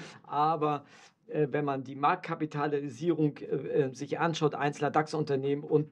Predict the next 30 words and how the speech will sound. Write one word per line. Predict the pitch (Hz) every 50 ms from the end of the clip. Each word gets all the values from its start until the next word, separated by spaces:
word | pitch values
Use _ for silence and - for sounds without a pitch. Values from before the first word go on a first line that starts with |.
| _ _ -
die | 147 147
der | 147 151 147 131
Amerikaner, | 131 147 127 123 135 117 - 143 139 143 147 147 139 131 117 - - - - - _ -
da, | 135 131 131
da | 127 120 117 131 131 127 127 131 127
sind | 113 127 135 123 -
Quantenunterschiede | - - - 143 147 151 151 - 143 - - - 135 139 113 131 123 117 - - 127 117 123 123 113
dort. | 120 123 113 123 135 135 - - - - - - -
Da | - 123 117
am-, | 131 143 135 139 - - 117 -
da | 139 127 123 123 127 113 110
haben | 120 127 147 160 151
wir | 147 147
noch | 139 123 - - - _ - -
extrem | 151 151 - - - 131 147 156 160 156 143 - - - _ _
Nachholbedarf. | - 120 139 143 139 - - 135 127 113 110 110 - - _ - 120 113 131 131 117 131 110 95 90 90 - - - - - _ _ _
Aber | - 170 190 214 220 233 226 - - -
das | 160 - 165 180 175 - - - -
hat | 143 156 175 160 -
die | 165
Börse | 147 160 160 165 160 147 147
gefeiert | 135 147 143 - - 156 170 190 202 214 214 220 -
und | - - 170 156 156 156
wir | 156 147 120
sehen | 139 160 180 180
aber | - 156 135 135 120 113 127
heute | 143 175 180 196 185
schon | 156 - 170 156
am | 139 117
Montag, | 113 127 143 165 170 151 185 170 165 156 -